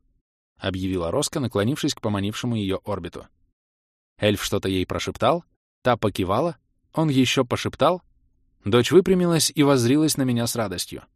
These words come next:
«Пап, а правда, что ты каждый день должен давать мне карманную денежку? Правда? Правда?» «Правда, правда», — закивал я, подхватывая с земли камень и делая шаг к озеру. «Чистая правда, доченька!»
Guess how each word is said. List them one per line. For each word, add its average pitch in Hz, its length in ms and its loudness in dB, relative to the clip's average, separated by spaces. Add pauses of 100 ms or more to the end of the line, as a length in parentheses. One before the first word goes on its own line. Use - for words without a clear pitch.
(800)
«Пап, 156 460 2 (280)
а 139 140 2
правда, 247 380 6
что 208 180 6
ты 190 100 4
каждый 160 380 6
день 214 240 2
должен 180 360 6
давать 160 320 8
мне 180 160 0
карманную 165 520 4
денежку? 175 500 0
Правда? 220 440 2 (160)
Правда?» 214 420 2 (840)
«Правда, 180 380 2
правда», — 135 520 0 (480)
закивал 95 460 -2
я, 104 160 2
подхватывая 95 600 -2
с 87 60 -4
земли 90 320 -4
камень 156 360 -4 (220)
и 120 120 0
делая 180 340 2
шаг 113 360 -4
к - 80 -16
озеру. 87 340 -4 (960)
«Чистая 208 500 6
правда, 170 440 4
доченька!» 95 600 -2